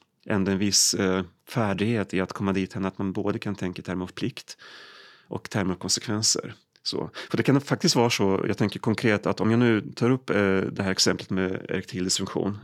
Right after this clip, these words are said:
eh, erektionsstörningar, och förklarar för patienten att, att, eh, det här kan vara underliggande diabetes faktiskt.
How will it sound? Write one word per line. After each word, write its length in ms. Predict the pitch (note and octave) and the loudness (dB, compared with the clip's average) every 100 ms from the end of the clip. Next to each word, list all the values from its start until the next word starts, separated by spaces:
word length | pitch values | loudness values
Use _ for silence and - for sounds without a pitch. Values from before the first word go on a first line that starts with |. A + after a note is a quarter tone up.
| - | -4
eh, 120 | F#2+ | -2
erektionsstörningar, 840 | F#2 F#2 F#2+ - F2 E2 G2 G#2+ - - - - - - - - - | -2 -2 -2 0 0 -2 -2 -2 -6 -18 -18 -18 -20 -20 -20 -20 -8
och 140 | - | -2
förklarar 220 | G#2+ B2 | 2 0
för 60 | G#2+ | 2
patienten 460 | G#2+ F#2+ F#2 F#2 | 2 2 2 0
att, 200 | F#2+ F#2 | 0 -2
att, 320 | - F2 F2+ - | -2 -2 -2 -4
eh, 120 | F#2+ F2+ - | -2 -2 -4
det 160 | - | -4
här 100 | A2 | -4
kan 180 | A2 G#2 | -4 -2
vara 100 | G#2 | 0
underliggande 500 | G#2+ G2+ F#2+ F#2+ G2 | 0 0 0 0 0
diabetes 840 | F#2+ G2+ G2+ C3+ - - - - - _ | 0 2 2 0 0 -2 0 0 -2 _
faktiskt. 500 | - - - - - | -12 -6 -4 -4 -6